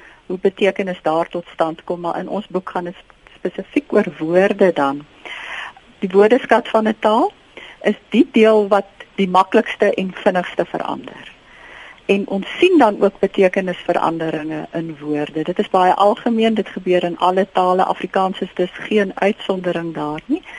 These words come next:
Wat vir ons interessant is, is eintlik om te kyk hoe betekenisse aangepas word en miskien dan ook te probeer antwoord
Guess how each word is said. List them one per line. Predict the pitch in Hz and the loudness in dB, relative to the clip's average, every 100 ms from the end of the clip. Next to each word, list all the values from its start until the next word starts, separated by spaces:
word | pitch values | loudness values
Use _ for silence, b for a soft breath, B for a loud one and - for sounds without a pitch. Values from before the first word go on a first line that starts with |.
| B B - | B B -2
Wat | 196 196 | -2 0
vir | - | 0
ons | 214 214 - | 0 0 -2
interessant | 208 208 190 - 196 226 247 | -2 0 -2 0 0 2 2
is, | 370 - | 2 2
is | 226 - | -2 0
eintlik | 208 226 220 | 0 0 -2
om | 214 | -4
te | 226 | -2
kyk | 247 247 | 0 0
hoe | - 214 320 311 B _ | 0 2 2 2 B _
betekenisse | - 185 196 180 185 180 - - | -6 -2 0 0 -2 -6 -2 -2
aangepas | - 160 - - - 156 - | -2 -4 -8 -4 -2 -4 -10
word | - 143 - - | -12 -12 -14 -2
en | 196 202 208 | 0 0 -2
miskien | 190 - - 196 | -6 -6 -6 -4
dan | 185 180 | -2 -2
ook | - 185 | -2 -4
te | - - | -6 -14
probeer | - 185 180 180 | -8 -4 -2 -2
antwoord | - 175 170 - 170 165 | -2 -2 -4 -6 -4 -4